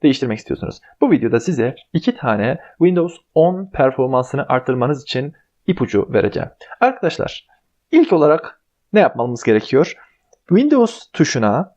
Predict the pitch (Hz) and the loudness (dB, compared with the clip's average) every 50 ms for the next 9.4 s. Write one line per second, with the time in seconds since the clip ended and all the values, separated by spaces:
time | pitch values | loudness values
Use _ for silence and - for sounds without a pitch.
0 | _ _ - 139 123 117 120 117 107 107 98 101 107 - 143 147 143 135 127 127 | _ _ 0 2 2 2 2 -2 -6 -4 -4 -4 -4 -2 -2 0 2 2 0 0
1 | - - - - 113 104 107 127 - - - - - 196 262 311 - - 185 175 | -2 -8 -8 -4 -2 0 0 0 -2 -4 -10 -4 -2 0 0 0 -2 -6 -6 -6
2 | - - - 220 147 - - _ _ - - - - - 110 120 180 220 - _ | -6 -2 0 0 0 0 -2 _ _ -4 -2 -2 -2 -4 -6 -6 -6 -8 -12 _
3 | _ _ _ _ _ - 285 285 269 262 262 262 - _ _ - 180 185 156 127 | _ _ _ _ _ 2 4 4 6 4 2 0 -4 _ _ 0 2 2 2 2
4 | 131 - - - - - 131 - - 214 190 - 135 127 120 123 135 151 165 - | 0 -2 -6 -8 -8 -12 -8 -2 0 0 0 0 -2 -4 -2 0 2 2 2 0
5 | - - - - - 170 151 147 - - - - 139 131 131 123 120 113 104 98 | -4 -14 -20 -4 0 0 0 2 0 -4 -4 -2 0 0 0 0 0 -2 -2 -2
6 | 101 95 92 87 - - - _ - - _ _ _ _ _ _ - 262 294 294 | -2 -2 -2 -2 -4 -8 -12 _ -20 -20 _ _ _ _ _ _ 0 0 2 4
7 | - 220 185 170 170 170 147 143 147 170 202 - - 196 185 - 214 185 135 110 | 4 4 4 4 2 2 0 0 0 0 -2 -4 -4 -2 0 0 2 2 2 0
8 | 113 - 131 117 110 104 110 101 101 107 107 110 - 101 101 - 113 104 107 - | 0 -2 -2 -2 -2 0 0 0 2 0 0 -2 -2 -4 -2 0 -2 -2 0 -2
9 | 101 - 120 139 185 185 - | 0 2 2 2 0 0 -6